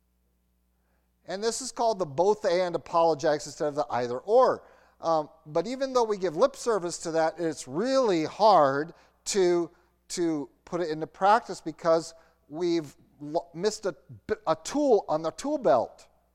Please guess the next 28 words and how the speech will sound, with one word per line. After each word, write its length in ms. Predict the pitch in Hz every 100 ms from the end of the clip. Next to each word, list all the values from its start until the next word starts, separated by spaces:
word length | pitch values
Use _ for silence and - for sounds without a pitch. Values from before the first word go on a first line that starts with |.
| _ _ _ _
We're 100 | 143
missing 320 | 180 226 226
a 40 | 196
very 200 | 185 175
important 520 | 151 - 180 156 151
tool, 460 | - 277 190 160 - -
and 100 | 156
I 80 | 156
believe 360 | 143 214 254
the 140 | 220 -
attribute 560 | 160 190 - 175 185 175
of 120 | 165
humility 680 | - 156 247 220 - 156 156 _ _ -
is 340 | 202 202 165
that 300 | 170 165 -
tool, 480 | - 269 285 123 - _ _ _ _ _ _ _ _ -
that 100 | 156
we 140 | 160
haven't 600 | 143 170 185 208 214 214 - _ _ _ _
had 560 | - - 190 190 202 196 -
in 140 | 175
our 300 | 170 165 139 _ _ _ _
attribute 600 | 151 190 - 208 160 143
list 600 | 135 127 123 - - - _ _ _ _
that 160 | - 151
God 260 | 156 156 170
is 160 | 165
humble. 600 | - 233 254 170 110 73